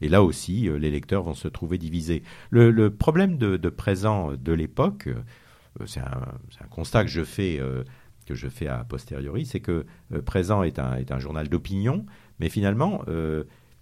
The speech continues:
il ne peut pas, euh, exposer plusieurs opinions. Voilà. Il, euh, euh, il peut pas dire, ben, hum,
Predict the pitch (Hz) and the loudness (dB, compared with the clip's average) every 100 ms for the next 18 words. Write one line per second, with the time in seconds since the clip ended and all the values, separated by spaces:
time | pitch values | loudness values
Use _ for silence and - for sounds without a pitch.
0 | - - 98 107 113 123 120 - 127 160 | -20 -6 2 4 8 6 6 6 6 6
1 | 196 - - _ - 80 80 - 101 104 | 0 -10 -20 _ -6 -4 -2 -4 -6 -8
2 | - 104 123 131 113 110 101 92 - 90 | 0 2 2 0 0 0 0 -6 -6 -8
3 | 82 65 - - 64 - 82 82 82 78 | -8 -10 -14 -8 -8 -6 -4 -2 0 -2
4 | - - - 64 67 73 76 87 78 98 | -6 -20 -10 -6 -4 -4 -2 -4 0 0
5 | 107 147 85 92 78 78 69 64 | 2 -2 2 2 2 -4 -6 -8